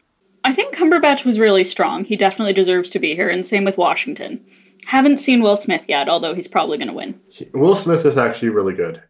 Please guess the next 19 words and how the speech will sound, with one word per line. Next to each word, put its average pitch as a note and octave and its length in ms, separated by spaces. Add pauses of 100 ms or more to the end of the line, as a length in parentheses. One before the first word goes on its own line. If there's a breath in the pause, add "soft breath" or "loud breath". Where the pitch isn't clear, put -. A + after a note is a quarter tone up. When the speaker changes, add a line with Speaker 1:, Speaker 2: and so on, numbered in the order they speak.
Speaker 2:
and, G2 640 (380)
uh, F#2 400 (580)
King D3 260
Richard A2+ 560
is, G#2 460 (100)
uh, - 180 (100)
it's A2+ 180
better C3+ 420
than C3 200
you G2+ 100
think G2+ 300
it A#2+ 40
would C3 200
be. E3 360 (240 loud breath)
I'm C3+ 200
still C#3 800
astounded G#2 640
by F#2+ 320
how A2 1080